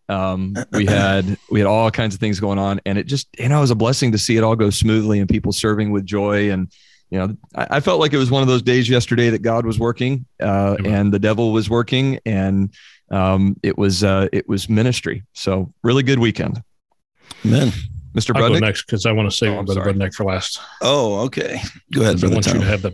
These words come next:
Speaker 3: biggest platform. So we had a really, really good weekend here. Um,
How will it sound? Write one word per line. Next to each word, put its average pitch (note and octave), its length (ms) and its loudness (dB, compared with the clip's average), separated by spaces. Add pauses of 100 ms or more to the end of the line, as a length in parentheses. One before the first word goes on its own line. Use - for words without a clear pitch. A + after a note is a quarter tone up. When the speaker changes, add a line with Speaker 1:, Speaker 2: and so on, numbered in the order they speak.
Speaker 3:
biggest A2+ 300 -2
platform. G2+ 500 -6
So - 180 0
we D3+ 120 2
had D#3 80 0
a G#2 100 0
really, G#2+ 240 2
really G2 240 0
good F#2+ 140 -6
weekend F#2+ 320 -2
here. F#2+ 260 0 (800)
Um, F#2 400 -2